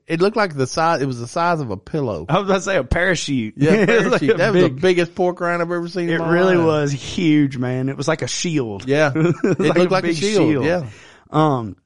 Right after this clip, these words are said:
Speaker 2: got that at the, uh, Uptown Fresh Market out there in Antioch. Brought that into Dad and let him try that. That was pretty fun. We got a big kick out of that. Um, but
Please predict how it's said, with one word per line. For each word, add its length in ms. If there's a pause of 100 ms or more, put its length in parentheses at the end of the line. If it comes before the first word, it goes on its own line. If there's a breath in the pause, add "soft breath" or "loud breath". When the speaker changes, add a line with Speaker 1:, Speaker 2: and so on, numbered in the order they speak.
(640)
Speaker 2:
got 280
that 240
at 280
the, 240
uh, 340 (580)
Uptown 440
Fresh 400
Market 400
out 220
there 180
in 120
Antioch. 720
Brought 420
that 200
into 240
Dad 320
and 100
let 140
him 140
try 240
that. 220
That 100
was 120
pretty 240
fun. 380
We 100
got 140
a 60
big 180
kick 240
out 160
of 140
that. 440 (840 loud breath)
Um, 400 (260)
but 480